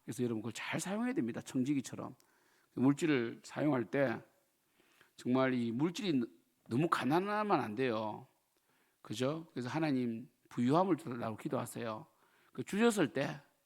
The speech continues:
그 부유함을 주셨을 때 잘 사용하십시오. 제가 이번 주 수요일 날 호세아 말씀 전했잖아요. 이스라엘에게 하나님께서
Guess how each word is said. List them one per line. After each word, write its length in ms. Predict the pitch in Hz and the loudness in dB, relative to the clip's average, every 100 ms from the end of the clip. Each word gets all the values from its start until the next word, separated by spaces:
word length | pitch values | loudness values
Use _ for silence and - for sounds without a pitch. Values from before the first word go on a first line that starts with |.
| _ _ _ | _ _ _
그 120 | - | -2
부유함을 560 | 147 - 151 202 226 190 | -2 0 6 8 8 6
주셨을 380 | - 247 226 131 | 2 0 0 -4
때 320 | 127 120 - _ _ _ _ _ | -4 -8 -10 _ _ _ _ _
잘 400 | - - - 196 | -8 -2 -2 -2
사용하십시오. 720 | 165 - - 175 - - 208 _ _ _ _ _ | -2 -2 -2 -4 -8 -14 -16 _ _ _ _ _
제가 180 | - 151 | 2 6
이번 200 | 151 165 | 8 6
주 100 | 175 | 2
수요일 280 | - 233 185 | 2 4 6
날 140 | 156 | 6
호세아 400 | 131 147 208 208 | 6 0 4 4
말씀 260 | 131 117 120 | 4 0 -4
전했잖아요. 640 | 117 110 127 110 110 - _ _ _ - | -4 -4 -4 -4 -6 -12 _ _ _ 0
이스라엘에게 920 | 139 190 185 180 160 131 131 120 123 _ _ - | 2 6 8 8 8 4 2 -2 -6 _ _ -12
하나님께서 720 | - 233 185 160 156 135 143 | 2 2 4 2 4 2 0